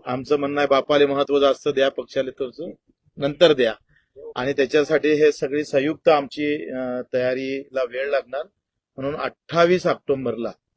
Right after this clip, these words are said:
आम्ही थेट मुंबईला घुसणार आहोत, मुंबईत जाणार आहोत आणि तिथं जेथपर्यंत प्रश्न निकाल लागत नाही, तोपर्यंत आमचं आंदोलन मुंबईत, हे आंदोलन कायम राहणार. ते आ-, आंदोलन आम्ही सगळ्याच्या, सगळ्यांच्या वतीने, सगळ्यांच्या नेतृत्वात,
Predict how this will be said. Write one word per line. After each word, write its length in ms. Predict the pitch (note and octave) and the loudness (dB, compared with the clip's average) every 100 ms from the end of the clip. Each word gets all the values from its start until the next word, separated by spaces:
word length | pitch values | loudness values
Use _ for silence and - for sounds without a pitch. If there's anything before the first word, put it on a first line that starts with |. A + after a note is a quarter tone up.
| _ _ | _ _
आम्ही 220 | A#2+ B2+ | -10 -8
थेट 320 | C3+ C3 B2+ C3 | -8 -6 -6 -6
मुंबईला 480 | A#2 A#2 A#2 A#2+ | -8 -4 -4 -4
घुसणार 400 | A#2 G#2+ - B2+ | -6 -10 -8 -6
आहोत, 200 | B2+ C#3 C#3 | -2 -4 -6
मुंबईत 320 | G#2+ A2 A2 - | -16 -12 -12 -10
जाणार 300 | G#2+ G#2+ A#2+ | -12 -8 -8
आहोत 220 | A#2+ C3+ - _ _ _ _ _ _ | -6 -10 -12 _ _ _ _ _ _
आणि 240 | C3+ C3+ D3+ | -8 -6 -6
तिथं 480 | _ - C3+ D3 | _ -12 -6 -2
जेथपर्यंत 540 | A#2+ C#3 - C3+ B2+ C3+ | 2 0 0 -4 -4 -6
प्रश्न 440 | B2+ A#2 - C3 | -6 -8 -10 -10
निकाल 260 | A#2 A#2 A2+ | -10 -6 -6
लागत 420 | G#2+ F#2+ A#2 - | -6 -8 -8 -8
नाही, 200 | C#3 F#3+ - _ _ _ - | -12 -12 -20 _ _ _ -4
तोपर्यंत 580 | D3 D#3 - A#2 A2 - | -2 -2 -2 -4 -6 -6
आमचं 400 | C#3 A2+ G#2 - | -6 -6 -8 -6
आंदोलन 380 | A#2 G#2+ A2+ C#3 | -6 -8 -10 -10
मुंबईत, 400 | A2+ G#2 A2+ C#3 _ _ _ _ _ _ - | -14 -14 -12 -12 _ _ _ _ _ _ -2
हे 120 | C3 | 0
आंदोलन 360 | D3 B2 A#2 G2+ | 2 0 -6 -10
कायम 300 | - G#2+ A2 | -10 -12 -12
राहणार. 240 | G#2+ G#2+ C#3+ _ _ _ _ _ _ - | -14 -16 -18 _ _ _ _ _ _ -8
ते 100 | B2 | -2
आ-, 160 | B2+ B2+ | 0 -2
आंदोलन 580 | A#2 A#2 A2+ A2+ A#2+ A#2+ | -6 -10 -10 -8 -8 -8
आम्ही 160 | A#2 | -10
सगळ्याच्या, 600 | A#2 A#2+ A#2 A#2+ - C#3+ E3 _ _ _ _ | -12 -10 -6 -6 -2 -4 -4 _ _ _ _
सगळ्यांच्या 480 | - E3 F3 D3 C#3+ | 0 2 2 4 2
वतीने, 360 | A2+ A2+ G#2+ | 2 -4 -12
सगळ्यांच्या 480 | G#2 A2 A#2 A#2 C3+ | -12 -8 -8 -4 -4
नेतृत्वात, 560 | B2+ B2+ D3 C#3 B2 | -4 -6 -8 -4 -4